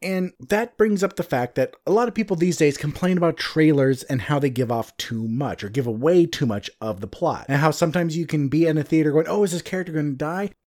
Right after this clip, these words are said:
Well, no, because I saw this scene in the trailer that they haven't gotten to yet with her in it or him in it. So no, they're probably not gonna die in this scene. And that really could take some of the suspense away. But with movies like this, when you,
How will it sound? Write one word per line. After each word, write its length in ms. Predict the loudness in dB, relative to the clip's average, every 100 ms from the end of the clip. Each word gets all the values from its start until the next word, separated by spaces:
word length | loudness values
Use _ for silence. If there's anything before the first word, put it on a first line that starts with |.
| _ -2
Well, 180 | 0
no, 340 | 4 4 4 2
because 260 | 0 -2 -2
I 140 | -2
saw 220 | -2 -2 -2
this 300 | -2 -6 -10
scene 380 | -10 -4 -2 -2
in 100 | -4
the 60 | -6
trailer 420 | -2 0 0 -2
that 60 |
they 160 | -4 -2
haven't 200 | -2 -2
gotten 300 | -4 -4 -6
to 160 | -8 -8
yet 380 | -10 -12 -14 -14
with 220 | -6 -6
her 460 | -6 -6 -2 -2 -4
in 140 | -4 -2
it 240 | -4 -6
or 140 | -4
him 240 | -4 -4 -6
in 100 | -6
it. 220 | -10 -12
So 180 | -6 -2
no, 260 | 0 0 0
they're 120 | -2
probably 240 | -2 -4
not 120 | -4
gonna 120 | -6 -6
die 200 | -6 -6
in 100 | -6
this 140 | -6
scene. 340 | -6 -8 -10 -6
And 140 | -4
that 160 | -2 2
really 160 | 2
could 160 | 2 2
take 160 | 0 0
some 140 | -2
of 60 | -2
the 60 |
suspense 440 | -4 -2 -2 -2 -4
away. 220 | -10 -12 -20 _ _ _
But 60 | 0
with 140 | 2
movies 260 | 2 2 0
like 160 | -2
this, 540 | 0 6 6 4 -2 -4
when 240 | 2 4
you, 360 | 4 0 -4